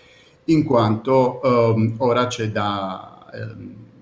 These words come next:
da vedere appunto come il piano industriale verrà, ah, verrà attuato, se realmente saranno centrati eventuali, eventuali target.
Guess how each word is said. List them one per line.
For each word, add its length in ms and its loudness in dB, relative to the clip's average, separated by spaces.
da 360 -2
vedere 360 0
appunto 420 -4
come 280 0
il 100 -6
piano 220 -2
industriale 600 -6
verrà, 580 -4
ah, 440 -14
verrà 200 -4
attuato, 580 0
se 200 -6
realmente 520 -4
saranno 360 -8
centrati 540 -4
eventuali, 580 -4
eventuali 540 -4
target. 760 0